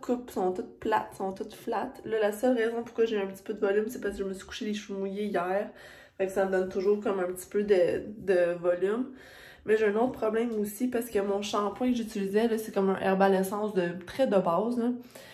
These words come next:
Mais, euh, il me rend le, le,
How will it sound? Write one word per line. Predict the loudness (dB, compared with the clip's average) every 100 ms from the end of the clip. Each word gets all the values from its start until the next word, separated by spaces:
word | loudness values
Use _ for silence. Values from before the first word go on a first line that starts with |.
| -20 -4
Mais, | 0 4 6 6 4 0 0
euh, | 2 4 2 0 -2 -2 -2 -4 -8 -4
il | 2
me | 4 4
rend | 2 -2 -2 -4 -8 -12 -16 -20 -20 -20 _
le, | -2 2 4 6 6 4 0 -8 -20 -20 -20 -20 _ _ -14 -2
le, | 2 4 2 -2 -4 -6